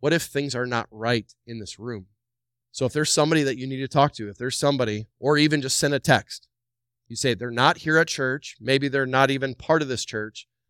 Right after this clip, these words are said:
I'm not right with them." And even if you send a text and say, "We need to talk," and I know in my heart, I got issues going on in my relationships that are not resolved. As far as it's up to me, as far as it's up to me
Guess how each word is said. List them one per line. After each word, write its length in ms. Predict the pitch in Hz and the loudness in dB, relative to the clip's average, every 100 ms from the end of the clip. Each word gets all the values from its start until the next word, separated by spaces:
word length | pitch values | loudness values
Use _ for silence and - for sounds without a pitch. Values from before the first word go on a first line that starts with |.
| _ _ | _ _
I'm 160 | 123 135 | -2 4
not 220 | 135 - | 2 2
right 240 | 120 151 | 0 0
with 160 | 123 113 | 0 -12
them." 280 | 104 95 101 _ _ _ | -12 -14 -18 _ _ _
And 80 | 117 | -6
even 180 | 123 135 | -4 -4
if 120 | 139 | -6
you 60 | 127 | -4
send 200 | - 127 | -4 -4
a 60 | |
text 280 | 120 110 - | -2 -2 -2
and 80 | 104 | -12
say, 140 | 107 | -8
"We 180 | 101 104 | -8 -8
need 120 | 117 | -12
to 80 | 110 | -12
talk," 300 | 95 101 92 _ _ _ _ | -8 -8 -8 _ _ _ _
and 80 | 113 | -4
I 60 | |
know 260 | 117 127 127 | -2 -2 -2
in 60 | 135 | -2
my 160 | 117 | -2
heart, 340 | 110 120 117 - _ - | 0 0 0 -4 _ -4
I 80 | 123 | 0
got 180 | 120 - | 0 -2
issues 340 | 120 - 120 | -8 -6 -8
going 260 | - 113 110 | -8 -8 -10
on 140 | 107 | -16
in 60 | 107 | -12
my 100 | 104 | -12
relationships 680 | 104 107 117 113 - 104 - | -10 -8 -8 -10 -12 -12 -10
that 120 | 107 | -8
are 120 | 113 | -6
not 180 | 113 107 | -4 -6
resolved. 460 | 113 107 107 107 | -10 -6 -4 -4
As 120 | - - | -6 0
far 200 | 143 143 | 4 4
as 100 | 127 | 2
it's 100 | 135 | -6
up 120 | 120 | -6
to 80 | 120 | -8
me, 200 | 98 - | -10 -12
as 120 | 110 | -20
far 280 | - 110 131 | -6 0 0
as 120 | 127 | 0
it's 120 | 120 | -6
up 140 | 113 - | -8 -10
to 100 | 104 | -16
me 260 | 98 98 | -16 -20